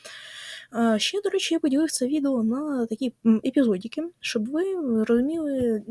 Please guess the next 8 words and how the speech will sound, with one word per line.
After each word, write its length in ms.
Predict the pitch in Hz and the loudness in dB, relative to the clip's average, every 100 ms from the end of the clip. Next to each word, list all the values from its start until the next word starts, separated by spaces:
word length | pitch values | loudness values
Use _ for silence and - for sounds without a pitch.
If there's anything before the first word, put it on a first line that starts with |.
| 214 | -6
що 240 | - - 269 | -6 -6 -4
де, 500 | 226 226 220 196 185 - | -2 -2 -2 -4 -8 -8
м, 240 | 208 202 185 - - | -6 -6 -8 -14 -8
відбувається, 1160 | 196 190 196 202 247 339 359 302 - 269 254 247 226 | -6 -6 -6 -6 -6 -2 -2 -2 -4 -2 0 -2 -4
типу, 320 | - - 196 | -8 -4 -2
яка 320 | 196 214 220 | -2 -2 -2
де 160 | 190 196 | 0 0
глава, 580 | 185 196 240 320 339 | 0 0 0 -2 -2